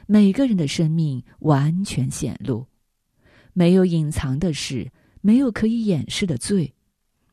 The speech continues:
每个人曾经的所思所言，所做的一切都将毫无保留地呈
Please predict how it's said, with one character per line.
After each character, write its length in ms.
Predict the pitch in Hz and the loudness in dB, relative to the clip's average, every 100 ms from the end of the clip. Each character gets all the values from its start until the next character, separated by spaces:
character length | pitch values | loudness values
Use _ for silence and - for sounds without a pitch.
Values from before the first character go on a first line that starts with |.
| _ _ _ | _ _ _
每 220 | 185 180 | 4 4
个 140 | 226 | 4
人 160 | 202 160 | 2 0
曾 260 | - 151 143 | -2 -4 -2
经 160 | 190 | -2
的 100 | 190 | -2
所 280 | 165 165 147 | -2 -2 -2
思 200 | 143 208 | -2 -8
所 240 | 208 156 | -4 -4
言， 400 | 104 117 107 113 147 _ _ | -2 -4 -4 -6 -8 _ _
所 280 | - 208 180 | 0 2 2
做 140 | 180 | 0
的 100 | 254 | -2
一 280 | 185 123 120 | -2 -4 -8
切 400 | 143 - 170 117 - _ - | -8 -4 -4 -4 -10 _ 2
都 200 | 165 151 | 4 4
将 220 | 165 135 | 0 -2
毫 300 | - 127 131 | -4 -4 -4
无 180 | 196 208 | -4 -4
保 280 | 175 127 | -4 -4
留 200 | 107 131 | -4 -4
地 140 | 120 185 | -2 -4
呈 200 | - | -4